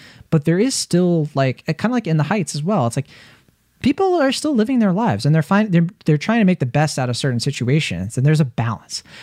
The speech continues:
And I think because this film is just, like, so hardcore depressing, it, it, that's what I, where I think it's, like, losing its energy. It just doesn't have life. It just doesn't have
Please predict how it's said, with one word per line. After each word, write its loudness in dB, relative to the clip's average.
And 2
I 4
think 4
because 2
this 0
film 2
is 2
just, -4
like, -4
so 0
hardcore -2
depressing, -4
it, -6
it, -8
that's 0
what 0
I, 2
where 2
I 2
think -2
it's, -2
like, -4
losing 2
its -2
energy. 2
It -8
just -4
doesn't 0
have -2
life. -4
It -8
just -8
doesn't 0
have -4